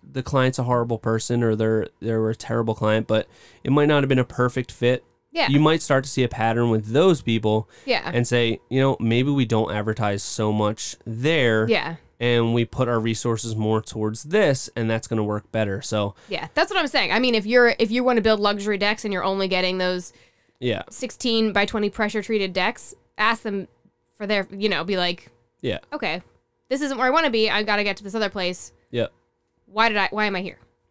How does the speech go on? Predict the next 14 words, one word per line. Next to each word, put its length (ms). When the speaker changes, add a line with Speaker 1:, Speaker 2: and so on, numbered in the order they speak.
Speaker 1:
Yeah. 200
Speaker 2:
And 140
be 80
honest 220
with 60
yourself. 440
Speaker 1:
Yeah. 220
That, 200
that 160
can 120
be 80
difficult 480
to 480
Speaker 2:
Yeah. 140